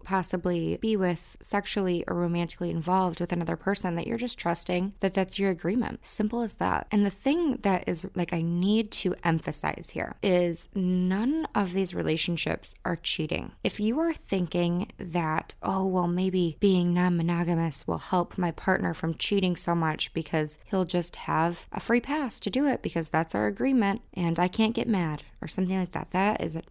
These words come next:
not the right way to go. I just had to throw that in there before, <laughs> before I start talking a little bit more about this polycule, because there are actually names for maybe your partner's partner. That would be called a metamor.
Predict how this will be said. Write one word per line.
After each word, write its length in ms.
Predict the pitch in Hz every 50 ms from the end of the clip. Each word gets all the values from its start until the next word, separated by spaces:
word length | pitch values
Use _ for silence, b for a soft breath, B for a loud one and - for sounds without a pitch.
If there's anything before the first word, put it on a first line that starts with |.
| -
not 720 | - 180 170 170 175 185 208 220 208 170 - - - - - - - -
the 80 | 175
right 240 | 165 175 175 175 -
way 120 | - 165
to 80 | 160 -
go. 240 | - - - - - - -
I 80 | 185
just 180 | 180 185 190 185
had 140 | - 220 196
to 60 | 202
throw 260 | 185 - - 196 185
that 160 | 180 180 175
in 180 | 170 165 165 165
there 200 | 160 156 156 - -
before, 540 | - - 156 - - 190 185 - - 180 - - - - -
<laughs> 200 | - - - -
before 300 | 196 180 - 196 190 185
I 120 | 185 180
start 380 | 170 - - - 185 180 180 -
talking 600 | - 175 170 170 165 - 165 160 156 151 160 160 -
a 100 | - 180
little 160 | 175 170 165
bit 200 | 165 - - -
more 420 | - 175 175 165 160 151 147 151 -
about 280 | - 170 165 165 160 -
this 140 | 165 160 -
polycule, 600 | - - 165 160 160 156 - - 151 147 139 135
because 300 | - 175 - 175 151 -
there 240 | - 170 165 156 B B B B B B
are 200 | - 240 294 277
actually 420 | 220 196 196 - - 214 208 240
names 480 | 233 214 220 262 233 156 139 156 - -
for 400 | - - 170 165 156 156 160 160 B B B B
maybe 180 | - 185 175 180
your 100 | 170 165
partner's 440 | 165 - 180 170 - - 180 165 -
partner. 500 | - - - 175 - - - - - - -
That 180 | - 175 175 -
would 140 | - 180 170
be 460 | - 170 165 156 147 151 156 156 - -
called 340 | - - 190 175 165 160 156
a 40 | 165
metamor. 720 | 170 160 156 156 165 175 170 165 160 156 160 - - -